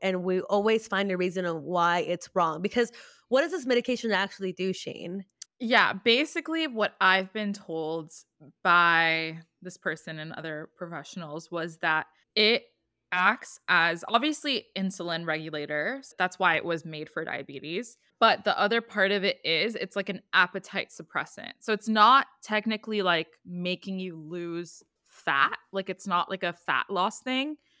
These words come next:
Speaker 2: It basically would just help you m-, eat less calories, essentially. Like, that's how you would be losing the weight, is by eating less, because you're feeling more full with less food.
Speaker 1: Right.
Speaker 2: So al-, almost like,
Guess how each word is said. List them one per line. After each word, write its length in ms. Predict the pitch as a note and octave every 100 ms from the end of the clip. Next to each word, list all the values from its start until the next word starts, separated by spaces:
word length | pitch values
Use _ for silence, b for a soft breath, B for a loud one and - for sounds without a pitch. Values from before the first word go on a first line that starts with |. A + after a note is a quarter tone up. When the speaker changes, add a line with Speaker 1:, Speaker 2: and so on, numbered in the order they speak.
| _ A#3
Speaker 2:
It 100 | G#3+
basically 460 | A#3 A#3+ B3+ B3+
would 180 | A#3 G#3
just 300 | G3+ F#3+ - -
help 320 | - G3 G3
you 600 | F#3 G3+ F#3+ F#3 F#3 F3+ - _ D3+
m-, 120 | E3+ _ _ _ -
eat 220 | F#3 -
less 240 | D3 D3
calories, 520 | - - G1+ - - F3+
essentially. 480 | - - E3+ D#3
Like, 180 | B2+ F3+
that's 220 | G3+ G3
how 140 | G3 F#3+
you 160 | F3+
would 140 | F3 E3
be 80 | E3+
losing 340 | D#3+ D#3+ D#3
the 80 | D3
weight, 280 | C#3+ D#3 -
is 80 | D#3
by 160 | D#3 -
eating 300 | D#3 D3+ D3+
less, 420 | F#2 - - - - _ -
because 640 | G3+ G#3 F3+ F3 E3+ - _ _
you're 140 | G3+
feeling 400 | F#3+ G#3 F3+ F3+
more 240 | F3 E3 D#3
full 600 | - F3 D3+ D3 D3+ - _ _
with 520 | F3 E3+ C#3 - - F#3+ _ _
less 360 | E3+ D3+ - -
food. 400 | D#3 - - - _ _
Speaker 1:
Right. 300 | F#3 F#3 - -
Speaker 2:
So 280 | - C4 A3+ -
al-, 180 | - G#3
almost 440 | C4 E4 G#4 -
like, 180 | G#4